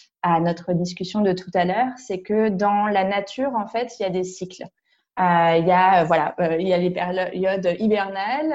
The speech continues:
euh, il y a des périodes printanières où, voilà, les choses redémarrent. Euh, il y a l'été où, ouh, c'est, c'est vraiment plein soleil et puis, hop, ça retombe, c'est l'automne.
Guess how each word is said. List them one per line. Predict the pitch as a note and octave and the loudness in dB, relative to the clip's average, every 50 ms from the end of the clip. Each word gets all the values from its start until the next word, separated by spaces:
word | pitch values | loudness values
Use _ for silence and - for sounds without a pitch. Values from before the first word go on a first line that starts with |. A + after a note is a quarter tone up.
| C4 - - | -4 -4 -4
euh, | F3+ F#3 F3+ F3+ F3 F3+ F3+ | -4 -2 -2 0 0 -2 -2
il | F3+ | -2
y | F#3 F#3+ | -2 -2
a | F#3 F#3+ F#3+ G3 F#3 E3+ E3 | -2 -2 -2 -2 -4 -6 -6
des | F3 F3+ F#3+ | -2 -2 -2
périodes | F3+ F#3+ F#3 F#3+ G#3+ G3+ G3 G3 G3+ G3 F#3+ F#3+ E3 E3+ F3 | -2 -2 -4 -4 -4 -4 -4 -2 -4 -4 -6 -10 -10 -12 -12
printanières | - - A#3 A3+ A3 A3+ G#3+ G#3+ G#3+ G#3+ G#3+ G#3+ A3 A#3 A3+ | -10 -8 -6 -6 -2 -2 0 0 0 0 0 0 -2 -2 -2
où, | G#3 G3 F3+ | -2 -2 2
voilà, | F3+ F3 D#3+ E3+ G#3+ G#3+ | 0 0 0 -2 -6 -8
les | G3+ G3 G3 | -8 -6 -6
choses | G#3 - A3 A3 G#3+ | -4 -2 -2 -2 2
redémarrent. | - A3 G#3+ G3 G#3+ G#3 G3+ G3 G3 A3 B3 D#4+ F#4 - _ _ _ - - - - C4 _ - | 4 2 4 4 2 0 0 -2 -4 -4 -6 -8 -10 -14 _ _ _ -20 -20 -20 -20 -12 _ -4
Euh, | G3+ F#3 F#3 F#3 F#3 | 0 0 2 2 0
il | F#3 F3+ | 2 2
y | G3 | 2
a | G3 | 2
l'été | G3 G3+ A3 G#3+ - - A#3+ A#3+ A#3+ A#3+ | 4 2 0 -2 -2 -4 -4 -2 -2 -2
où, | A#3 G3+ F3+ F#3 A#3+ | -2 -2 -4 0 0
ouh, | F4 G4+ G#4 G4 F#4 D#4+ | 0 0 0 -2 -6 -8
c'est, | - _ A#3+ G#3+ F#3 F#3 F3+ F#3 _ | -8 _ -4 -2 -2 -2 -6 -8 _
c'est | G3 | -12
vraiment | F#3 F#3 G3 G3+ G#3+ G#3+ G#3+ | -10 -10 -10 -6 -4 -4 -4
plein | G#3+ A#3+ B3+ C4 | -2 -2 -2 -4
soleil | C4+ - B3+ A3+ G#3+ G3+ G#3+ A#3+ C#4 D4+ D4+ C#4+ C#4+ - | -2 -2 -2 0 0 0 0 0 0 0 -2 -2 -2 -2
et | G3 G3 G3 | -2 -2 -2
puis, | - - C4 C#4 C#4 C4 _ _ _ _ _ | -6 -6 -4 -4 -4 -6 _ _ _ _ _
hop, | - B3 A#3+ - | -4 -4 -4 -8
ça | - - G#3+ G#3 | -4 -2 0 0
retombe, | G3+ G#3 G#3 G#3 - F3+ F3 F3+ F3+ F3 | 2 0 -2 -2 -6 -8 -8 -8 -8 -12
c'est | - - G3 F3+ | -6 -6 -2 -2
l'automne. | F3 F3 F3 - - - - | -2 -4 -4 -8 -8 -8 -8